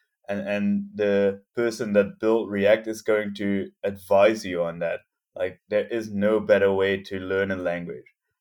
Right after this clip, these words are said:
Uh, and that can be said for many things, and I think that's the whole shift. So if I post an article about something, uh, the amount of times someone will say, "Oh, did you know you can also do that?" And sometimes I, I don't know that,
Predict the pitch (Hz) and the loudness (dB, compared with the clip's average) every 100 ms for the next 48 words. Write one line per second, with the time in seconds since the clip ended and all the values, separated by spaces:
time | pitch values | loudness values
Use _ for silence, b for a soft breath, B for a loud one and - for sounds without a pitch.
0 | _ _ 98 92 92 92 101 101 113 120 | _ _ 0 0 0 -4 -4 6 6 6
1 | 131 120 117 123 117 117 101 98 107 117 | 2 2 2 2 2 0 0 0 0 0
2 | 110 90 90 90 90 87 101 98 98 101 | -4 -14 -12 -8 -8 -4 -4 4 2 2
3 | 98 92 95 - 110 98 - - 98 87 | -2 0 -2 -4 -4 -4 -6 -8 -2 0
4 | 90 - _ _ _ - 113 107 107 107 | -2 -6 _ _ _ -4 -4 0 4 4
5 | - 107 107 104 101 107 110 110 104 98 | 4 0 2 2 4 4 4 2 4 6
6 | 101 98 - 113 113 113 78 - _ _ | 6 4 4 4 4 -4 -10 -12 _ _
7 | _ _ - 92 90 90 92 87 98 101 | _ _ -6 0 2 2 0 0 -4 0
8 | 104 113 110 113 107 107 107 110 107 104 | 0 0 0 0 0 -2 -2 -2 0 -2
9 | 101 101 104 101 104 110 98 107 107 107 | -2 2 2 4 6 6 6 -4 -4 -2
10 | 101 101 101 98 101 101 101 104 92 87 | 2 2 2 -2 -4 -2 -2 -4 -8 4
11 | 101 95 82 87 87 90 110 101 101 101 | 6 6 2 -4 -8 -8 -4 0 2 2
12 | 98 98 104 110 113 98 98 110 95 85 | 4 4 6 6 6 4 6 6 6 0